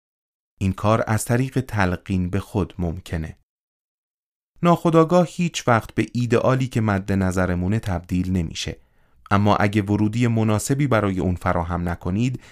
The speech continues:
ایده ها به صورت خودکار در اون قرار خواهند گرفت و ناخودآگاه بر اساس اونها عمل خواهد کرد.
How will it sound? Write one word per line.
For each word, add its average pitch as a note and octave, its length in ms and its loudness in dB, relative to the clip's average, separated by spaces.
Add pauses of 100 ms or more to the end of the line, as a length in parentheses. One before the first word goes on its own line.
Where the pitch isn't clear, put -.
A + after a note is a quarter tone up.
(100)
ایده D3 220 4
ها D#3 160 4
به D3 120 2
صورت C#3+ 380 0
خودکار A2 500 0
در G2+ 200 2
اون G#2 100 0
قرار G2+ 340 0
خواهند F2+ 420 -2
گرفت F2 420 -2 (240)
و A2 160 4
ناخودآگاه G2 920 0 (180)
بر F2+ 180 0
اساس - 560 -6
اونها G2+ 500 -4
عمل D#2+ 260 -4
خواهد E2 420 -8
کرد. - 360 -14